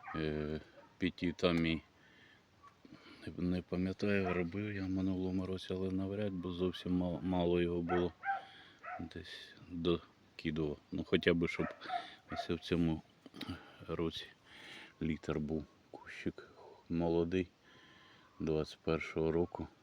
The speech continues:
Це йому три роки. От так як він петіт, то показує себе по назві, що він невеличко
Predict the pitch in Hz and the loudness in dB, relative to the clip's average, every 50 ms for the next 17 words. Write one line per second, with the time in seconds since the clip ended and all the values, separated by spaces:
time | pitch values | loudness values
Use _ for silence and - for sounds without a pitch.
0 | - - - - - - - - _ - - - - - - - - - - - | -20 -20 -20 -20 -20 -20 -20 -20 _ -20 -20 -20 -20 -20 -20 -20 -20 -20 -10 -4
1 | - 78 76 76 76 76 - - 87 80 85 82 76 76 71 69 - - - - | -2 0 2 2 2 2 2 4 6 8 8 8 8 6 4 2 2 -2 -6 -8
2 | - - - - - 92 - - - - - - 92 85 78 - - 80 80 80 | -14 -16 -12 -10 -10 -10 -10 -12 -16 -6 6 10 10 10 10 10 10 10 10 8
3 | - - 87 85 82 80 - - - - - - 85 - - 104 101 - - - | 6 6 8 8 8 8 4 -2 -16 0 4 4 4 6 8 10 10 10 8 4
4 | - - - - - - - - - - - - - _ _ - - 78 78 - | -10 -12 -20 -20 -20 -14 -12 -12 -10 -10 -12 -20 -20 _ _ -4 2 2 2 2
5 | - - - - - - - - - 85 95 101 - - - - - - - - | 0 -4 -14 -14 -16 -16 -14 -14 -12 -10 -10 -10 -10 -12 -14 -16 -16 -16 -18 -18
6 | _ - - 80 - - 76 76 76 76 73 73 73 76 76 - - 71 71 73 | _ -6 -4 -4 0 4 4 6 6 6 6 6 6 6 6 4 2 2 2 4
7 | 73 76 - - - - - - - - - - - - - - - - - - | 2 2 0 -2 -10 -20 -20 -20 -20 -20 -20 -18 -18 -18 -18 -18 -18 -20 -20 -20
8 | - - - - - - - - - - - - - 95 87 85 85 82 82 80 | -20 -20 -14 -10 -6 -6 -4 -6 -6 -8 -12 2 6 8 8 10 8 8 6 4
9 | 76 76 76 76 71 - - - - - - - - - - - 73 73 80 82 | 2 0 -4 -6 -6 -8 -10 -12 -14 -14 -14 -12 -12 -6 -2 0 0 0 0 -2
10 | - - - - _ - - - - - - - - - - - - 80 78 80 | -6 -6 -10 -18 _ -20 -20 -20 -20 -18 -18 -18 -18 -20 -14 -6 0 2 4 4
11 | 76 76 78 76 76 78 78 - - - - - | 6 4 4 4 4 2 2 0 -2 -6 -10 -10